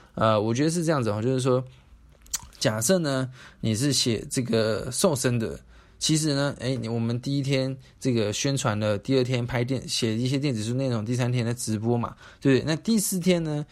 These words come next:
像我就会这样，有的时候呢，我就会把我的电子书呢，呃，跟天空合照，所以第四天呢，你就可以把你的电子书跟天空合照，哎，又是一个不一样的贴文，那这样至少你就有四天，四种 po 文嘛，对不对？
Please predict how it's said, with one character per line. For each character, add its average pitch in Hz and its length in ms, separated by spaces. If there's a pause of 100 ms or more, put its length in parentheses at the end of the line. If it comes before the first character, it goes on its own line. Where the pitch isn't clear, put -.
(180)
像 190 200
我 117 80
就 113 140
会 127 100
这 131 80
样， 110 160
有 113 120
的 117 100
时 117 100
候 147 120
呢， 123 120
我 107 140
就 127 100
会 131 120
把 120 200
我 107 120
的 104 80
电 139 120
子 113 120
书 131 140
呢， 120 220 (320)
呃， 107 220
跟 143 180
天 170 220
空 180 160
合 135 180
照， 117 320 (200)
所 147 120
以 131 40
第 165 180
四 151 140
天 156 180
呢， 139 180
你 131 80
就 120 140
可 127 80
以 117 80
把 107 220
你 107 60
的 107 60
电 135 160
子 113 140
书 123 120
跟 135 240
天 147 200
空 147 120
合 127 140
照， 117 160
哎， 127 140
又 151 240
是 147 160
一 - 20
个 127 80
不 143 220
一 131 60
样 127 120
的 113 80
贴 135 140
文， 113 180 (300)
那 165 140
这 151 120
样 143 140
至 147 180
少 131 160
你 104 120
就 123 160
有 104 60
四 - 380
天， 139 280 (320)
四 - 260
种 127 260
po - 140
文 135 240
嘛， 110 180
对 151 100
不 170 60
对？ 151 100